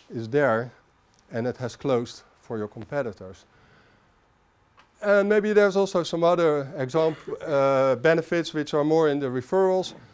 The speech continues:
So maybe if you have more connections to other people, maybe these people know other people as well. This bring you further into the network, which is maybe also very beneficial because you get more information and more valuable information.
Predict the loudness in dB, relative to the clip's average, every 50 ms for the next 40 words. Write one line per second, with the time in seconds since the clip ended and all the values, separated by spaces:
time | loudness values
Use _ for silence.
0 | _ -8 -4 -2 0 2 2 2 2 0 0 0 -2 -4 -6 -6 -4 -4 -4 -2
1 | -2 -2 -2 -2 -2 -4 -4 -4 -4 -6 -8 -10 -8 -6 -4 -2 -2 -4 -4 -6
2 | -8 -8 -6 -2 -2 0 -2 -2 -4 _ _ _ _ _ -12 -10 -8 -8 -8 -8
3 | -8 -8 -10 -8 -8 -10 -10 -8 -8 -6 -2 0 0 0 -2 -4 -12 -16 _ -10
4 | -8 -8 -8 -8 -8 -10 -10 -8 -10 -10 -10 -6 -2 0 0 0 0 -2 -6 -10
5 | _ _ _ _ -10 -10 -10 -8 -6 -6 -4 -4 -6 -8 -4 0 0 2 2 0
6 | 0 -2 -6 -8 -8 -10 -10 -8 -6 -6 -4 -6 -6 -6 -6 -6 -6 -6 -8 -10
7 | _ _ _ _ _ _ -20 _ _ _ _ -12 -8 -8 -6 -4 -2 -2 -4 -2
8 | -2 -4 -4 -4 -6 -8 -8 -6 -6 -4 -4 -4 -6 -6 -6 -8 -8 -10 -10 -12
9 | -12 -12 -12 -14 -14 -12 -12 -10 -10 -10 -10 -10 -8 -8 -8 -8 -8 -8 -6 -6
10 | -6 -6 -8 -10 -10 -10 -8 -8 -8 -10 -10 -12 -12 -12 -10 -10 -12 -12 -8 -6
11 | -4 -4 -4 -6 -8 -12 -14 -16 -18 -20 -20 -20 -20 -20 -20 -20 -20